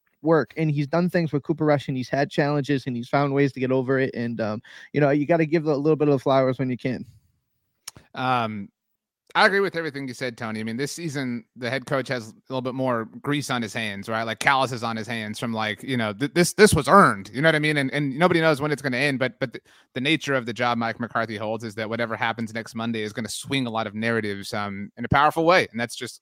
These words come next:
Speaker 2: kinda what, what goes and comes with it. Uh, we have two more to get to, so we're gonna be kinda quick with these. Um, we're down to Tony and Danny. Um, so, um, I'm gonna have, um, Lori, you get to pick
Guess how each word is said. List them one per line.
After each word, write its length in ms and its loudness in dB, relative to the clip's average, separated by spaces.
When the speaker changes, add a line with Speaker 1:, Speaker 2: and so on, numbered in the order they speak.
Speaker 2:
kinda 200 -4
what, 140 -4
what 140 -6
goes 180 0
and 100 -6
comes 200 -4
with 100 -8
it. 140 -2
Uh, 200 6
we 120 6
have 140 6
two 120 6
more 140 8
to 80 4
get 160 2
to, 100 -12
so 100 -18
we're 40 -8
gonna 100 -2
be 80 -2
kinda 200 -2
quick 200 -6
with 100 -10
these. 280 -8
Um, 300 0
we're 120 2
down 260 2
to 80 -2
Tony 500 -2
and 160 -6
Danny. 380 -4
Um, 520 -2
so, 400 0
um, 480 -4
I'm 80 -6
gonna 160 -2
have, 800 -2
um, 680 0
Lori, 360 2
you 100 0
get 160 0
to 80 -8
pick 320 -6